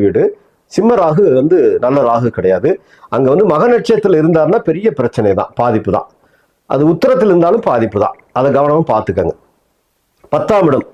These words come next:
கேந்திரஸ்தானம், தொழில் ஸ்தானம், வெற்றி ஸ்தானம். பத்துல ராகு இருப்பதே மிகப்பெரிய யோகம். மிகப்பெரிய தொழில், பிரம்மாண்டத்தை செய்றாங்க தொழில்ல. சிலர் வந்து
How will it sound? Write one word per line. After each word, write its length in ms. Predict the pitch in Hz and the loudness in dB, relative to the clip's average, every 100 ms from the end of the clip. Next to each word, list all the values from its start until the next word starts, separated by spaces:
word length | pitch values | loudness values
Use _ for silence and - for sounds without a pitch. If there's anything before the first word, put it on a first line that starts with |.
| _ _ _ 139 | _ _ _ -2
கேந்திரஸ்தானம், 680 | 180 185 160 - 127 113 - | 0 0 -2 -2 -2 -2 0
தொழில் 260 | 175 220 - | 0 0 -2
ஸ்தானம், 340 | 175 127 113 135 | -2 0 0 0
வெற்றி 260 | 180 - 220 | 0 -2 -2
ஸ்தானம். 360 | - 120 98 80 _ _ _ _ _ 156 | -2 -2 -2 -4 _ _ _ _ _ -4
பத்துல 300 | 165 262 220 | 0 2 2
ராகு 160 | 180 214 | 2 2
இருப்பதே 240 | 190 190 226 | 2 0 2
மிகப்பெரிய 360 | 170 196 214 208 147 | 0 0 0 2 2
யோகம். 220 | 139 104 _ _ _ _ _ - | 0 -2 _ _ _ _ _ -2
மிகப்பெரிய 420 | 147 220 - 262 285 196 | 0 0 2 2 2 2
தொழில், 200 | 190 139 | 2 2
பிரம்மாண்டத்தை 520 | 165 208 226 247 233 202 | 2 2 2 0 0 0
செய்றாங்க 280 | 143 135 120 110 | 2 2 0 0
தொழில்ல. 260 | 127 123 110 - _ _ _ _ _ _ _ _ _ _ - | 0 2 0 -4 _ _ _ _ _ _ _ _ _ _ 0
சிலர் 220 | 185 165 | 2 2
வந்து 200 | 170 214 | 2 2